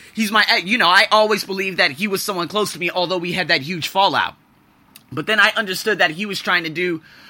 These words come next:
a lot of things behind my back in terms of speaking to this girl that I used to date, like, two years ago.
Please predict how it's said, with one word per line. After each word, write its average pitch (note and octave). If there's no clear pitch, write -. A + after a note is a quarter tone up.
a F3
lot E3
of F3+
things F3
behind D#3+
my D3+
back D3+
in D3+
terms D#3+
of C#3+
speaking D#3+
to D#3
this C#3
girl D#3
that C#3+
I C#3+
used C3+
to C#3+
date, C4+
like, D#3
two C#3+
years A2
ago. F2+